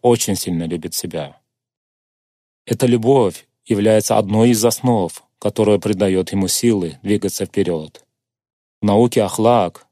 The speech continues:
или же нравственность — это называется хуббальзат. Человек должен исследовать того, кого любит. Разве такое возможно, чтобы человек сильно любил кого-либо и никак не старался бы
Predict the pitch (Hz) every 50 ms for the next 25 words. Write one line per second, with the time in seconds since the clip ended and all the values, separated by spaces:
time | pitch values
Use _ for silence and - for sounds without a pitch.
0 | _ - 110 104 104 92 - 101 92 90 92 101 104 104 113 - - - 92 80
1 | 85 - - - - - _ _ _ _ _ _ _ _ _ _ _ _ - -
2 | 113 107 - 107 104 101 98 107 92 95 92 90 87 - - 98 95 95 - -
3 | - - 107 92 90 95 90 85 85 90 98 85 76 - - - _ _ _ _
4 | _ _ _ _ _ _ _ _ _ _ _ _ _ _ _ _ _ _ _ -
5 | - - 107 101 117 147 143 131 143 147 139 143 156 143 127 - 127 123 123 120
6 | 139 123 123 - - 113 101 92 98 92 87 80 76 - - - 104 98 104 101
7 | 98 104 101 90 82 78 - - - _ _ _ _ _ _ _ _ _ _ _
8 | _ _ _ _ _ _ _ _ _ _ _ _ _ _ _ _ _ - 113 113
9 | 113 120 123 117 117 110 - 123 113 107 101 113 110 107 113 120 123 120 113 95
10 | 87 90 82 78 78 _ _ _ - - - 107 95 104 101 - 113 104 104 95
11 | 90 95 92 90 - - - 127 117 110 107 101 98 98 98 90 110 104 95 90
12 | - 95 87 95 107 110 113 104 95 82 80 82 78 _ _ _ _ _ _ _
13 | _ _ _ _ - 123 135 135 120 - 120 104 95 - - - 104 98 - -
14 | 104 92 95 90 92 90 - - 85 82 87 87 -